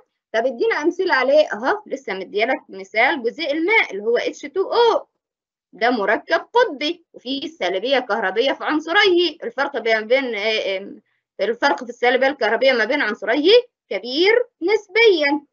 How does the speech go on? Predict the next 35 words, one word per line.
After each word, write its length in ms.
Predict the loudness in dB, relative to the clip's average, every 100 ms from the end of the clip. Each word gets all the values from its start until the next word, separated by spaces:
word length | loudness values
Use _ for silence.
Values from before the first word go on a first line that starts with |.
| _ _ -2
طب 60 |
عايزين 400 | 0 2 2 0
مثال 300 | 0 0 -6
تاني 300 | -4 -4 -4
يا 60 | -6
مس، 280 | -8 -10 -18
معلش، 500 | -10 -4 -4 -4 -8
غير 220 | -2 -2
جزيء 340 | -4 -4 -2
الماء، 400 | -2 -4 -2 -2 -4 _ _ _ _
جزيء 440 | 2 4 6 4 2 -8
النشادر، 840 | -4 -4 2 4 4 4 0 -2 _ _ _ _ -8
زي 80 | -6
ما 40 |
احنا 200 | -6 -6
عارفين 460 | -6 -6 -10 -8 -4
رمز 260 | -2 -4
جزيء 340 | -6 -6 -6 -6
النشادر 540 | -8 -4 -2 0 -4 -6 _ _
ان 240 | -2 -2 -2 -2
اتش 280 | -2 0
ثري، 420 | -2 2 4 4 2
ادي 280 | -2 -2 -4
ان 180 | -2 -2
واحدة 380 | -2 -2 0 0 0 _ _
وتلاتة 580 | -6 0 0 2 2 0
اتش، 600 | 2 0 -2 -20 -20 _ _ _ _
صح؟ 420 | 0 0 -2 _ _ _ _
ده 180 | -2 2 2 0
جزيء 300 | -4 -6 -10
النشادر 600 | -10 -10 -8 -6 -4 -4
هنا 360 | -4 -2 -2 0
الرابطة 480 | 0 0 -2 -4 -6
فيه 260 | -6 -4
رابطة 600 | -2 -2 -4 -2 0 0